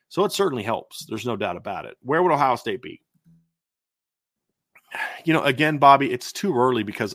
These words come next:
I don't even know who their offensive coordinator is gonna be. I don't know what staff changes they're gonna make. It just,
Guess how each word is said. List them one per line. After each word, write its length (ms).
I 100
don't 120
even 100
know 80
who 60
their 120
offensive 380
coordinator 420
is 100
gonna 140
be. 160
I 80
don't 80
know 80
what 140
staff 400
changes 340
they're 100
gonna 140
make. 280
It 200
just, 200